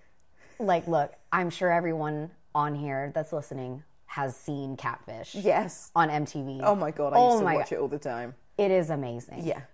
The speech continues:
Speaker 1: It's hilarious and so sad.
Speaker 2: Mm-hmm.
Speaker 1: Okay? So think of this happening in, uh, this is in the, I'm sorry, this is in eighty-six, by the way. I do apologize.
Speaker 2: Okay.
Speaker 1: I did not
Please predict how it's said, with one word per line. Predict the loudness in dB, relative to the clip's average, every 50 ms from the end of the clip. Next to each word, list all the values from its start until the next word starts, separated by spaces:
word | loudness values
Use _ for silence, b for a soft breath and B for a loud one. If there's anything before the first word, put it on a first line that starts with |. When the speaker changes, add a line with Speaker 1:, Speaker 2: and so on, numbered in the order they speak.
| -2 0
Speaker 1:
It's | 0 0 0
hilarious | -2 -4 -2 0 0 0 0 0 -2 -2 -4 -6 -8 -8
and | -8 -8
so | -6 -6 -8 -8 -8
sad. | -8 -10 -12 -12 -14 -16 -20 -20 -20
Speaker 2:
Mm-hmm. | -20 -20 -20 -20 -20 -20 -20 -20 -18 _ -8 -8
Speaker 1:
Okay? | -6 -4 -4 -4 -4 -4 -8 -12 b b b b b b
So | 0 4 6 8 8 8 6 4 2 0 b b b b -2
think | 0 0 2
of | 2 0 0 0
this | 0 0 0 -2
happening | -6 -4 -4 -4 -4 -4 -4 -6 -6 -8 -10 -12 -12 -14 -16 -20 _ _ -20 -16 -6 -4
in, | -2 0 0 0 0 -2 -2 -4 -8 -10 -18 -20 -20 -8 -4
uh, | 0 0 2 2 0 0 0 0 -2 -2 -4 -6 b b b -6
this | -2 0 0 0 2
is | 0 2 4
in | 4 4 4
the, | 4 4 4 4 2 2 0 -2 -6 -12 -20 -8 -2
I'm | 0 0 0 0 -2
sorry, | 0 0 2 2 2 2 0 -2 -6 -8 -12 _ _ -10
this | -8 -8 -6 -6
is | -4 -4
in | -2 -2 -2 -4 -4 -8 -10 _ _ _ _ -4
eighty-six, | -2 0 0 0 -2 -4 -6 -6 -6 -6 -8 -10
by | -10 -8 -8 -6
the | -6
way. | -6 -6 -8 -8 -10 -14 -14 -8 -6
I | -2
do | -2
apologize. | 0 0 0 0 -2 -2 -4 -4 -4 -2 -2 -2 -4 -4
Speaker 2:
Okay. | -4 -4
Speaker 1:
I | -4
did | -2 -2 -4
not | -4 -2 0 2 2 2 2 0 -2 -6 -12 -20